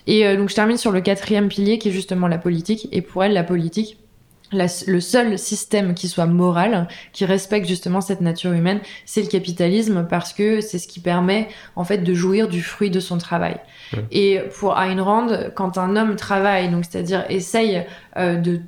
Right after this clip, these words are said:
Speaker 1: toucher du doigt ses valeurs en, avec, euh, bah, en, en s'acharnant, en créant, en, en, bah, en travaillant tout simplement,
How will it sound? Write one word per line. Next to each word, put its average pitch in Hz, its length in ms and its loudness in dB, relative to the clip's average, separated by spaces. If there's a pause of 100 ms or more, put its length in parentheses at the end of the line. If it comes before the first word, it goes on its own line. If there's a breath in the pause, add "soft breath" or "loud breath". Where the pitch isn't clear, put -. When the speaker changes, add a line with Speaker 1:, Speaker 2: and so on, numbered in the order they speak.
Speaker 1:
toucher 214 340 -4
du 185 140 -4
doigt 196 180 2
ses 190 180 -6
valeurs 180 600 0
en, 165 440 -2 (140)
avec, 175 440 -4
euh, 165 520 -6
bah, - 540 -8 (340)
en, - 60 -14
en 165 60 -10
s'acharnant, 175 500 -2
en 190 120 -2
créant, 175 1040 0 (480 loud breath)
en, - 40 -4
en, 170 200 0 (480)
bah, 156 240 -4 (100)
en 165 140 -4
travaillant 165 400 0
tout - 80 -10
simplement, 175 540 -2